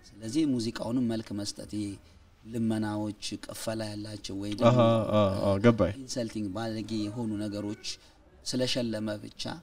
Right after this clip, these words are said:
Speaker 2: እም።
Speaker 1: እ፣ እንትን የሆኑ ነገሮችን ፊልተር ማድረግ ጀመርኩኝ እና ዳንሱንም ኬሮግራፍ ማድረግ ጀመርኩኝ። ከዛ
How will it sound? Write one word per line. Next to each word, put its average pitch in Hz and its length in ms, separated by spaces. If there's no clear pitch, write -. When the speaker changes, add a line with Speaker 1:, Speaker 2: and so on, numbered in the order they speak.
Speaker 2:
እም። 117 200
Speaker 1:
እ፣ 107 160
እንትን 113 240
የሆኑ 113 220
ነገሮችን 120 540
ፊልተር 113 460
ማድረግ - 340
ጀመርኩኝ - 500
እና - 120
ዳንሱንም 120 580
ኬሮግራፍ 107 520
ማድረግ - 340
ጀመርኩኝ። - 540
ከዛ 107 240